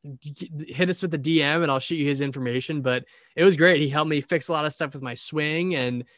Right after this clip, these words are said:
kinda adjust my grip. And now I've got some, uh, some homework to do to get out there and keep hitting some balls. It was delightful.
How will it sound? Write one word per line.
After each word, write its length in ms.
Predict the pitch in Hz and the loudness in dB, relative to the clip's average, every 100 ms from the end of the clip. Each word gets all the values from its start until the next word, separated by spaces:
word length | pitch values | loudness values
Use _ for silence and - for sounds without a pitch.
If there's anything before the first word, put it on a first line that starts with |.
| _ _ | _ _
kinda 240 | - 143 | -2 0
adjust 440 | 131 120 139 135 - | 0 0 2 2 2
my 120 | 131 | 0
grip. 560 | 120 123 127 135 156 - | 2 2 6 4 4 -4
And 480 | 139 131 120 117 117 - _ _ _ | -2 0 0 -2 -4 -8 _ _ _
now 180 | 123 127 | -2 0
I've 120 | 123 | 2
got 200 | 127 123 | 0 -2
some, 300 | - 131 123 | -2 -4 -4
uh, 280 | 120 120 117 | -4 -4 -6
some 180 | - 127 | -6 0
homework 340 | 135 165 139 | 2 4 2
to 60 | - | -2
do 160 | 117 113 | -8 -6
to 80 | |
get 160 | 117 117 | -6 -4
out 180 | 117 123 | -4 -4
there 140 | 123 | -6
and 100 | 120 | -8
keep 220 | - 120 | -8 -8
hitting 160 | 127 131 | -8 -10
some 140 | 123 | -10
balls. 340 | 120 131 - - _ _ _ _ _ _ _ _ _ _ _ _ _ _ _ _ | -10 -8 -10 -14 _ _ _ _ _ _ _ _ _ _ _ _ _ _ _ _
It 60 | 147 | -8
was 120 | 139 | -6
delightful. 580 | 135 135 139 - 123 127 | -4 -2 -2 -4 -10 -10